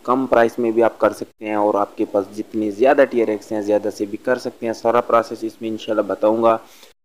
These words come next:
Video को पूरा देखना है, step by step देखना है, लेकिन investment अपने, अपनी मर्ज़ी से करनी है, मेरे कहने से नहीं करनी। मेरा काम होता है आपके सामने just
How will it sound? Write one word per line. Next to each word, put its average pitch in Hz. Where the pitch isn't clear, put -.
Video 110
को 104
पूरा 117
देखना 113
है, 113
step 113
by 113
step 107
देखना 107
है, 113
लेकिन 131
investment 101
अपने, 101
अपनी 104
मर्ज़ी 101
से 113
करनी 107
है, 104
मेरे 98
कहने 95
से 104
नहीं 92
करनी। 82
मेरा 123
काम 117
होता 113
है 113
आपके 101
सामने 101
just 98